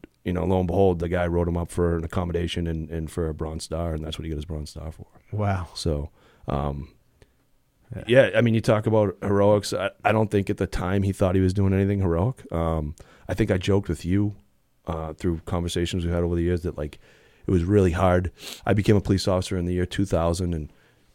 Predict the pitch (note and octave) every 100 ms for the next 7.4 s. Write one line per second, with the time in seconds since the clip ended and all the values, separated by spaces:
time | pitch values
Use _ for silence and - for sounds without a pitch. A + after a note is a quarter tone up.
0 | - D#2+ D2 C2 C2 - _ A2 G2+ G2
1 | G2+ F#2+ - F#2 G2 - F2+ F#2 F#2+ F2+
2 | F2+ F2+ F2+ F#2+ F2+ F2 F2+ F#2 A#2 F#2+
3 | F#2 G#2+ - F#2+ G2 G2+ F#2 E2+ F#2+ F#2+
4 | F#2 F2+ - F#2+ F#2 - G2 - F2+ F#2+
5 | A2 - _ _ _ - G#2+ G#2+ A2+ -
6 | - G#2+ D#3+ F#2+ F#2+ G2 F#2 F3+ G#2 G#2
7 | - - D#3+